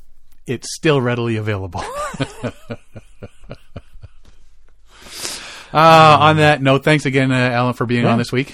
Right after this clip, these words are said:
Speaker 2: Thanks for having me.
Speaker 1: And, uh, yeah, I haven't seen you in a little while, so we'll, uh, have to get together and do some more paddling.
Speaker 2: Definitely.
Speaker 1: Soon.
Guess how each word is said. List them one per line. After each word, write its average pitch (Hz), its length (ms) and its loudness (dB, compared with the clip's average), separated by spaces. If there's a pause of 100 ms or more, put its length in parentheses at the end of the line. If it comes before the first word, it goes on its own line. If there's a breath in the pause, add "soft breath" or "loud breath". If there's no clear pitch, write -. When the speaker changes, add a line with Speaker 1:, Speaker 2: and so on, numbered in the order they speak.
Speaker 2:
Thanks 117 160 -6
for 120 100 -2
having 139 160 0
me. 131 100 -6 (540)
Speaker 1:
And, 104 200 -2
uh, 107 80 0
yeah, 156 160 -4
I 139 40 -2
haven't 127 220 -6
seen 143 160 -6
you 147 60 -4
in 113 60 -4
a 98 80 -6
little 101 200 -8
while, 92 200 -8
so 90 280 -14 (640 soft breath)
we'll, 104 220 -10
uh, 104 140 -6
have 113 200 -10
to - 60 -20
get 107 120 -10
together 110 240 -8
and 107 60 -8
do 104 60 -10
some - 120 -10
more 107 100 -6
paddling. 123 320 -10 (320)
Speaker 2:
Definitely. 110 400 -8 (140)
Speaker 1:
Soon. 110 300 -6